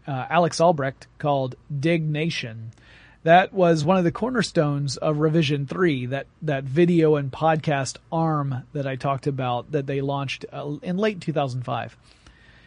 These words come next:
They used Dig Nation to talk about some of the top stories featured on Dig, and the first episode published in two thousand five, several months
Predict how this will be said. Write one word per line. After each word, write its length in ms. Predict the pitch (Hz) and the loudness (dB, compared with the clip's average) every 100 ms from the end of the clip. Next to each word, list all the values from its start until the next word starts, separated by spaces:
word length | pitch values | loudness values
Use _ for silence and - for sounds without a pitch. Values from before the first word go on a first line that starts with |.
| _ _ - | _ _ 0
They 80 | 175 | 2
used 480 | 220 247 226 - | 6 6 4 0
Dig 180 | 165 180 | 2 4
Nation 380 | 165 151 - 160 | 4 0 0 -2
to 100 | 151 | -4
talk 340 | - 151 147 - | 0 2 2 -2
about 340 | 151 143 147 | -2 -2 -2
some 280 | - 175 165 | -2 2 2
of 80 | 156 | 2
the 100 | 147 | 0
top 280 | 147 151 - | 0 0 0
stories 380 | - 151 139 | 0 2 2
featured 440 | - 196 - 151 127 - | -2 -4 0 -2 -2 0
on 380 | 185 196 170 - 143 | 2 4 0 -4 -6
Dig, 500 | 131 117 120 156 175 _ - - - _ - | -4 -4 -2 -2 -4 _ -20 -20 -20 _ -4
and 240 | 147 151 | -2 0
the 180 | 151 156 | 2 0
first 340 | - 226 220 | 2 2 4
episode 380 | 214 190 190 165 | 2 2 2 4
published 460 | 175 170 170 - - | 2 4 4 2 -6
in 220 | 170 160 | -4 -4
two 140 | 151 175 | 0 2
thousand 260 | 160 139 | 2 2
five, 260 | 143 156 143 | 2 2 2
several 340 | - 214 196 | -2 2 2
months 440 | 170 151 139 - | 4 0 -2 -8